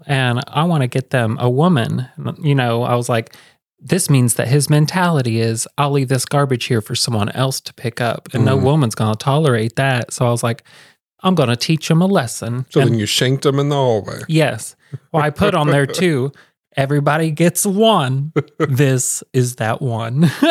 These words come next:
Speaker 2: Yeah. He sent out a text in our group, and he's like,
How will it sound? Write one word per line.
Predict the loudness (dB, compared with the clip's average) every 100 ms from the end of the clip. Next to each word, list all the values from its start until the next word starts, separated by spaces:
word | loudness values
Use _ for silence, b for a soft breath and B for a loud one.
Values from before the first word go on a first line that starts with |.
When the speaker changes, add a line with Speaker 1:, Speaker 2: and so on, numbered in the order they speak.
| 0 0
Speaker 2:
Yeah. | 0 0 -2 -2 -2
He | 0
sent | 0 2
out | 0
a | -2
text | 0 0 0 -2
in | -2
our | -2 -4
group, | 0 2 2 0
and | -2 0
he's | 0 2
like, | 0 0 -2